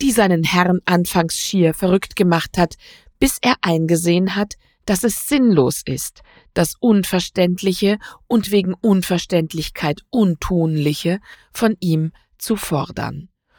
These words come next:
Und der Erzähler begreift, dass er keine Kunststücke im eigentlichen Sinne von ihm verlangen kann. Er resümiert, Bauschans Widerstand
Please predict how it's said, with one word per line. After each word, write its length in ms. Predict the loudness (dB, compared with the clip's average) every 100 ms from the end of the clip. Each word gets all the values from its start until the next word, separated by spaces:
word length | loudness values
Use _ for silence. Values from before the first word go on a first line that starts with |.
| _ _
Und 180 | 0 4
der 120 | 2 0
Erzähler 540 | -8 -6 -2 2 2
begreift, 760 | 2 -2 -2 0 2 0 -6 -20 _ _ _ -6
dass 160 | -4 -2
er 120 | -4
keine 380 | 0 0 2 0
Kunststücke 880 | 0 0 0 -4 -8 -6 -4 -4 -4
im 200 | -4 -4
eigentlichen 680 | -4 -4 -4 -6 -6 -6 -4
Sinne 260 | -2 -2 -4
von 200 | -6 -8
ihm 180 | -8 -6
verlangen 520 | -4 -2 -4 -8 -10
kann. 300 | -10 -10 -12 _ _ -6
Er 160 | 0 2
resümiert, 640 | 2 2 2 2 2 -2 _ _ _ _ _ -2
Bauschans 560 | 0 2 2 -2 -2
Widerstand 760 | -2 2 2 2 0 0 0